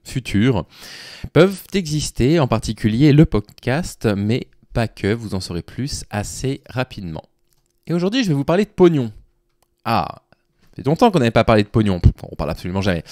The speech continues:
Non, en fait, on va parler de Maria Pognon. Maria Pognon, c'est un nom qui ne vous dit peut-être pas grand-chose.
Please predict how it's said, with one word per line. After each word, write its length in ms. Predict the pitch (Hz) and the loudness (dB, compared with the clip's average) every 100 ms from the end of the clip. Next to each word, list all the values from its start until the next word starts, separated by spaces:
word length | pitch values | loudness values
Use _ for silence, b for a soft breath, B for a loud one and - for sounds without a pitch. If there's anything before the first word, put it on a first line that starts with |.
| B B B | B B B
Non, 80 | 107 | -2
en 80 | 98 | 0
fait, 140 | 120 | 0
on 40 | 120 | 0
va 60 | |
parler 180 | 110 117 | 0 0
de 60 | 113 | 0
Maria 380 | 113 110 92 76 | -2 -2 -6 -6
Pognon. 280 | 95 80 | -8 -6
Maria 280 | 78 110 165 | -2 2 2
Pognon, 260 | 160 143 190 | 2 -2 -4
c'est 100 | - | -4
un 60 | |
nom 100 | 117 | -8
qui 120 | 151 117 | -6 -8
ne 80 | |
vous 80 | 101 | -8
dit 100 | 113 | -10
peut-être 240 | - 98 - | -10 -12 -6
pas 140 | 139 | -6
grand-chose. 640 | 117 101 - 104 160 113 | -4 -8 -8 -8 -8 -8